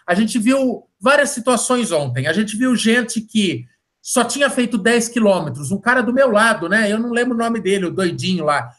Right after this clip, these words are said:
Ficou com a gente até o final. O moleque, ele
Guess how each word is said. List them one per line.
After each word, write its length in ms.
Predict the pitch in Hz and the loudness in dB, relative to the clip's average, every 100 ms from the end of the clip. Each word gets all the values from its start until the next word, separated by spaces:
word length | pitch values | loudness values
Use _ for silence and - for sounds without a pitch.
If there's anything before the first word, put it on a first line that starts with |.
| _ | _
Ficou 220 | - 320 | -6 -2
com 80 | 269 | 0
a 40 | |
gente 240 | 233 254 254 | 2 0 0
até 200 | 247 285 | 2 2
o 40 | |
final. 540 | 285 269 208 254 247 - _ - | 2 0 2 2 0 -8 _ -6
O 100 | 269 | 0
moleque, 380 | 277 277 277 | 4 4 2
ele 100 | 269 | 0